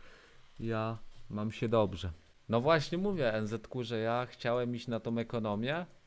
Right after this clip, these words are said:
dla siebie, nie dla papierka, bo ludzie chodzą dla papierka. Ja nie chciałem iść dla tego papierka, bo myślałem, że to mi da wiedzę, której chciałem. Osa-, okazało się, że tam mi srają do mordy i mówią, że to jest wiedza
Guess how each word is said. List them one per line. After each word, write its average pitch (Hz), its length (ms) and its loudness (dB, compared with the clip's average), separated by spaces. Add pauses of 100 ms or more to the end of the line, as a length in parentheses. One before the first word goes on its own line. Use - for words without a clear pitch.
(140)
dla 117 160 4
siebie, 113 400 2
nie 139 120 0
dla 131 160 4
papierka, 101 520 0
bo 107 100 0
ludzie 143 220 0
chodzą 139 240 0
dla 131 160 0
papierka. 123 460 -2
Ja 110 60 0
nie 120 100 -2
chciałem 123 240 -2
iść 113 80 -2
dla 117 100 2
tego 107 220 -4
papierka, 110 560 -4 (360)
bo 113 60 -4
myślałem, 139 340 0
że 139 100 -2
to 139 140 2
mi 135 160 0
da 127 160 8
wiedzę, 135 300 6
której 117 300 2
chciałem. 147 500 6 (360)
Osa-, 127 260 2
okazało 135 500 2
się, 135 160 -4
że 123 480 -2 (260)
tam 127 220 -2
mi 123 120 -2
srają 127 420 -2
do 117 140 0
mordy 127 500 2
i 127 40 0
mówią, 131 320 0
że 117 80 -4
to 123 120 -4
jest 117 240 0
wiedza 110 480 0